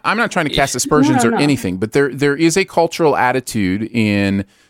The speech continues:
Speaker 1: many areas of the country
Speaker 2: You
Speaker 1: that
Speaker 2: mess
Speaker 1: is,
Speaker 2: with my kid.
Speaker 1: "You, you mess with my, you mess with mine, I will mess
Speaker 3: Yeah,
Speaker 1: with you."
Speaker 3: fair,
Speaker 1: Like, you know,
Speaker 3: fair.
Speaker 1: like, there's,
Speaker 2: Yeah.
Speaker 1: You know, like, there's a, there's an eye for an eye kind of, that's how justice
Speaker 2: Yeah.
Speaker 1: is seen by a, a,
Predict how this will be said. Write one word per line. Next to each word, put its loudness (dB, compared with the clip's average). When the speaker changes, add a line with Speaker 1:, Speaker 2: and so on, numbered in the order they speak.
Speaker 1:
many 0
areas 0
of -4
the -8
country -4
Speaker 2:
You -6
Speaker 1:
that 2
Speaker 2:
mess 0
Speaker 1:
is, -4
Speaker 2:
with -10
my -6
kid. 0
Speaker 1:
"You, 2
you 4
mess 0
with -2
my, 0
you -2
mess 0
with 0
mine, 0
I 2
will -4
mess 0
Speaker 3:
Yeah, 2
Speaker 1:
with -2
you." 0
Speaker 3:
fair, 2
Speaker 1:
Like, -6
you 2
know, 4
Speaker 3:
fair. 2
Speaker 1:
like, 0
there's, 2
Speaker 2:
Yeah. -12
Speaker 1:
You 4
know, 2
like, 0
there's 2
a, 4
there's 2
an 0
eye 2
for -2
an 0
eye 0
kind -2
of, -2
that's 0
how 0
justice -2
Speaker 2:
Yeah. -4
Speaker 1:
is -4
seen 0
by 2
a, 0
a, -2